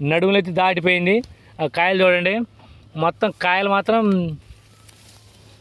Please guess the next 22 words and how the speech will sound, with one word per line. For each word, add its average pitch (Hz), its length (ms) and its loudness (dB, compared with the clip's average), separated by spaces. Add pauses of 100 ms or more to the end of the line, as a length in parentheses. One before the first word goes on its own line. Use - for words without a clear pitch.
(380)
కాయలు 196 260 2
మాత్రం 214 360 0
మంచిగా 202 360 0
అసలు 175 180 2
బాగా 175 300 2
పడ్డాయి. 202 420 0 (2750)
ఉమ్, 151 300 -4
కాయలు 175 340 2
బాగా 175 280 2
పడ్డాయి, 180 320 2
పండినవి 180 520 0
కూడా. 180 380 2 (400)
అయితే 160 280 2
కొద్దిగా 170 400 2
పూతలో 196 580 2
నల్లి 180 300 0
ఉందని 196 520 2 (520)
ఇక 160 200 2
ఏరే 175 320 2
వాటిని 190 360 2
కొడితే 175 340 2
అంత 180 260 -2